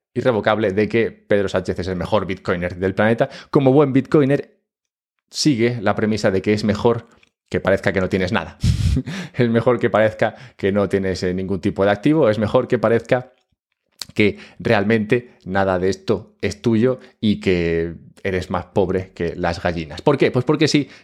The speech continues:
eres más pobre que las gallinas, nadie podrá venir a quitarte nada. Y por esto, Pedro Sánchez es candidato al Bitcoiner del año. Es un gran ejemplo del típico accidente de barco que se usa en, en Bitcoin para hablar de cuando pierdes tu, todo tu riqueza.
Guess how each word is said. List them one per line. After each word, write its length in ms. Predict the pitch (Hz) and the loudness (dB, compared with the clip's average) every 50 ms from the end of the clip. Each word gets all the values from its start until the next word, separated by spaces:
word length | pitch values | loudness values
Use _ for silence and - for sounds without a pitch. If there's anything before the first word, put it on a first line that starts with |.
| _ | _
eres 220 | - 131 120 113 113 | -4 -2 -2 -2 -2
más 120 | 120 107 | -2 -4
pobre 200 | - 127 113 104 | -2 0 0 0
que 60 | 98 | 2
las 120 | 107 104 101 | 2 2 2
gallinas, 380 | 98 98 101 104 107 98 - | 0 0 0 0 -2 -2 -2
nadie 220 | 98 92 92 92 90 | -4 -2 -2 -2 -2
podrá 240 | - 90 90 90 | -2 -2 -2 -2
venir 300 | 87 87 90 90 87 - - _ _ _ _ - | -2 -2 -4 -6 -8 -12 -14 _ _ _ _ -6
a 120 | - 101 | -6 -6
quitarte 440 | 95 - 90 - - 90 85 - - | -4 -6 -6 -4 -4 -4 -4 -2 -2
nada. 240 | 95 104 104 107 104 | 0 0 0 0 0
Y 100 | - 131 | 0 0
por 140 | 120 - 131 | 2 2 2
esto, 340 | 123 107 - - 135 117 - - - _ _ _ _ | 2 2 0 0 -2 -2 -4 -6 -20 _ _ _ _
Pedro 220 | - 113 107 107 | 0 2 2 2
Sánchez 380 | 104 110 107 104 107 101 - - | 2 0 -2 -2 -4 -4 -6 -8
es 360 | - 98 95 92 - - _ _ | -6 -4 -4 -4 -4 -8 _ _
candidato 480 | - 104 95 90 87 92 90 - - - | -2 -2 0 0 0 -2 -2 -2 -4 -6
al 200 | - 87 90 90 | -4 -4 -4 -4
Bitcoiner 500 | 82 95 90 - - 98 95 92 92 87 | -4 -6 -6 -4 -2 -2 0 0 -2 -2
del 160 | - 98 92 101 | 0 0 0 2
año. 260 | 104 104 113 113 113 - - - | 2 2 0 0 -2 -6 -8 -2
Es 180 | - 104 101 - | -2 0 0 0
un 100 | 101 101 | 0 2
gran 140 | 107 113 107 | 2 2 2
ejemplo 440 | 101 - 117 107 - 113 110 107 - - - _ - | 2 2 0 0 0 0 0 0 -2 -6 -20 _ -8
del 640 | - 90 98 92 - - 92 92 92 90 90 87 82 | -2 0 2 2 2 2 0 -2 -2 -2 -4 -6 -6
típico 400 | - 95 82 101 - - 95 90 | -8 -8 -6 -6 -4 -4 -4 -4
accidente 460 | 78 90 - - 95 92 92 90 95 | -4 -6 -6 -4 -2 -2 -2 -2 0
de 80 | 90 95 | 0 2
barco 300 | 104 113 110 104 - 113 | 2 2 0 0 -2 -2
que 120 | 101 101 | -2 -2
se 100 | - - | 0 0
usa 360 | 98 92 - 101 98 92 78 87 | -2 0 2 2 0 0 0 -2
en, 180 | 90 87 87 | -4 -4 -6
en 260 | 85 80 - 90 90 | -8 -8 -8 -6 -2
Bitcoin 380 | 87 113 107 - - 113 107 104 | 0 0 0 0 0 0 0 0
para 260 | - 95 92 92 87 - - - _ _ _ - | 0 0 0 0 -2 -4 -10 -20 _ _ _ -8
hablar 320 | 82 82 92 95 92 90 | -4 -2 0 2 0 0
de 120 | 87 92 90 | 0 -2 -2
cuando 280 | - 98 95 92 87 | -2 -2 -2 -2 -2
pierdes 340 | 80 98 92 92 90 - - | -2 -2 0 -2 -2 -4 -4
tu, 120 | - 98 92 87 85 | -4 -2 0 -2 -2
todo 240 | - - 95 90 87 | -2 -2 -2 -2 -2
tu 100 | - 90 | -2 -4
riqueza. 400 | - 92 - 123 113 123 131 | -2 0 0 0 0 0 -2